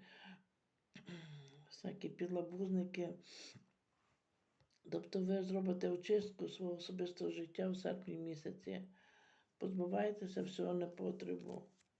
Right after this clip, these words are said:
всього грузу. Як минулого, так і теперішнього часу. Що у вас, <clears throat> які зміни будуть, е, у вашому особистому житті в серпні місяці?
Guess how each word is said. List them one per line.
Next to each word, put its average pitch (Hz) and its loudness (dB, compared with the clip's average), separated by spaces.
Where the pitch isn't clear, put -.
всього 185 2
грузу. 190 0
Як 202 2
минулого, 202 6
так 196 -2
і 190 4
теперішнього 190 0
часу. - -4
Що - -2
у 202 2
вас, 190 0
<clears throat> 190 0
які 220 2
зміни 208 4
будуть, 185 -2
е, 170 -4
у - -4
вашому 196 0
особистому 185 0
житті 214 -2
в 202 -2
серпні - 2
місяці? - 0